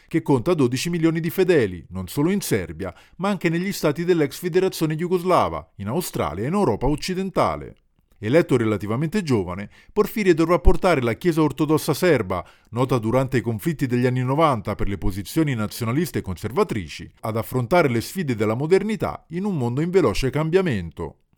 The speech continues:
Negli anni scorsi, in varie occasioni, il nuovo patriarca ha esternato la propria vicinanza alle posizioni del presidente serbo Aleksandar Vučić, anche se è difficile dire se e quanto Vučić abbia potuto influire sulle scelte del sinodo.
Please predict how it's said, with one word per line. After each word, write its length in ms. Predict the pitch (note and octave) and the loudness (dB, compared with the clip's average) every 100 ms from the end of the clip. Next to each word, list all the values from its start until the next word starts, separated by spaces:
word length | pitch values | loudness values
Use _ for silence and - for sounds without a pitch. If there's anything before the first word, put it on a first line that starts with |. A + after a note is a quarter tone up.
| _ - | _ -12
Negli 200 | F#2+ A#2 | -4 -2
anni 160 | D3 | 0
scorsi, 500 | D#3 - D#3+ B2+ - | 2 6 8 6 0
in 60 | G2+ | 0
varie 200 | A#2 B2 | 2 2
occasioni, 600 | G#2 F3 D#3+ G2+ E2 E2 - | 2 0 0 -2 -6 -12 -12
il 100 | D#3+ | -4
nuovo 240 | A3 G3 | 0 2
patriarca 520 | F3+ G3 G#3 F3 C3+ C#3 | 2 2 2 2 2 0
ha 20 | |
esternato 500 | B2 E3+ F3+ F#3+ C3+ | 0 -2 -2 -2 0
la 100 | A#2 | 0
propria 260 | - D3 B2+ | 0 0 -2
vicinanza 680 | A2+ - F#3 A2 F2 - | -4 -4 -4 -4 -4 -4
alle 120 | D3 E3+ | 0 6
posizioni 540 | G#3+ G3 F#3+ G#3+ F3 | 6 6 -2 -2 0
del 140 | B2+ B2+ | -2 0
presidente 560 | E3+ F3 F3 E3+ F#3+ | -2 -2 -2 0 0
serbo 340 | F#3+ B2 A2 D3 | 0 0 0 0
Aleksandar 520 | F#3 - D3 D#3 F#3 | 0 -2 -2 0 -2
Vučić, 600 | F3+ E3 - G2+ - - _ _ | 2 2 2 -4 -10 -14 _ _
anche 320 | - D3 C#3 | -4 -2 0
se 120 | B2 A#2+ | 0 0
è 40 | |
difficile 540 | A2 G#2 E3+ - C3 | -2 -4 -4 -2 0
dire 340 | C3 E3+ C3+ G2 | 0 0 0 -2
se 180 | - D#3 | 2 2
e 120 | G3 | 2
quanto 600 | - G#2 E2 E2+ A2+ G#2+ - - | 2 2 0 -6 -10 -10 -14 -8
Vučić 420 | G#3 F#3+ D3 E3+ | -4 -2 -2 0
abbia 240 | D#3+ F3 | 2 2
potuto 340 | F3+ F#3+ F#3+ D3 | 2 0 0 -2
influire 540 | A2+ - F3 G#2 G2 | -2 -2 -2 -2 -2
sulle 220 | G#2 F#3+ | -2 0
scelte 400 | G3 - G#2+ - | 0 0 -2 -2
del 160 | C#3+ F#3 | 0 -2
sinodo. 640 | - E3 G#2+ F2+ D#2+ - | -2 -2 -2 -4 -8 -10